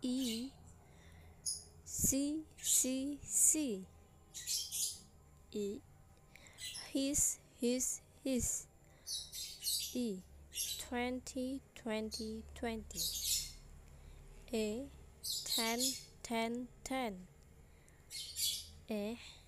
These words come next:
stem, stem, stem. A, father, father, father. O, hot, hot, hot.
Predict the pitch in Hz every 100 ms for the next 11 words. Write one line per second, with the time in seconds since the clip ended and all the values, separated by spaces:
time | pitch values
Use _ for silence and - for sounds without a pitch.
0 | - - - - - 247 247 269 - -
1 | - 262 233 240 240 - - - - 247
2 | 240 202 185 - - - - - - -
3 | - - - - - - - - - -
4 | 220 214 247 269 - - - - - 247
5 | 247 247 240 262 - - - 233 226 220
6 | 208 214 220 - - - 240 220 208 185
7 | 175 - - - - - - - - -
8 | - - - - - - - - - -
9 | - - - 226 233 277 285 - - -
10 | - - - - 277 262 - - - -
11 | - - 247 240 - - - - - 233
12 | 214 -